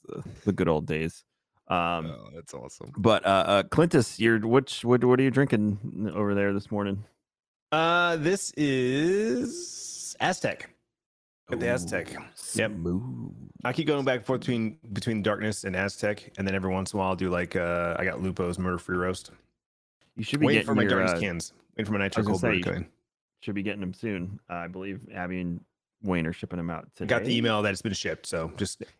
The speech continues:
Speaker 3: it's making its way across the country.
Speaker 1: There you go. But yeah,
Speaker 3: All the
Speaker 1: that
Speaker 3: way
Speaker 1: cold
Speaker 3: from
Speaker 1: brew.
Speaker 3: Long Island.
Speaker 1: Long Island, New York. Um, yeah, that was, uh, that was a fun launch. It sold out in sixty-one minutes. The first
Speaker 3: Sold
Speaker 1: run.
Speaker 3: out while we were
Speaker 1: Oh.
Speaker 3: live, while, while we were recording.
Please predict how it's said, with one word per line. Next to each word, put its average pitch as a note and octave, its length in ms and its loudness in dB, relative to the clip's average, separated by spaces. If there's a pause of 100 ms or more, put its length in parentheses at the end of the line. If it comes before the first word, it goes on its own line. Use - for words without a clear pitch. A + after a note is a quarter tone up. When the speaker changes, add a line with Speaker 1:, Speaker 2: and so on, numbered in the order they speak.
Speaker 3:
it's - 120 -10
making G#2+ 180 0
its F#2+ 100 -4
way G#2 120 2
across G2+ 280 0
the G2+ 80 -4
country. F2 360 -2 (920)
Speaker 1:
There E2+ 260 0
you G#2 140 4
go. B2+ 300 6
But G#2+ 180 2
yeah, A#2 120 8
Speaker 3:
All G#2+ 60 8
the G#2 60 8
Speaker 1:
that A#2 60 6
Speaker 3:
way B2+ 100 4
Speaker 1:
cold B2 120 6
Speaker 3:
from G#2+ 80 4
Speaker 1:
brew. C3+ 80 2
Speaker 3:
Long E3 260 2
Island. E3 540 2 (540)
Speaker 1:
Long D#3+ 280 8
Island, F3 380 8
New E3 80 10
York. E3 440 8 (580)
Um, G#2+ 720 4
yeah, A2+ 240 6
that A2+ 140 6
was, A2+ 180 0
uh, G#2 220 6
that G2+ 80 6
was A2 160 4
a G#2 60 0
fun G2 360 0
launch. F#2 400 -2
It F2 100 -14
sold G2 240 -4
out F#2 140 -4
in F#2 80 -10
sixty-one F#2+ 560 -6
minutes. F2+ 320 -8
The - 120 -12
first - 80 -10
Speaker 3:
Sold G#3+ 260 2
Speaker 1:
run. G3 100 2
Speaker 3:
out F#3+ 200 4
while A3+ 120 6
we G3+ 80 8
were F#3+ 120 6
Speaker 1:
Oh. - 40 0
Speaker 3:
live, F3+ 320 2
while, D#3+ 120 2
while D3 200 2
we D3+ 100 4
were D#3+ 160 2
recording. D#3 540 0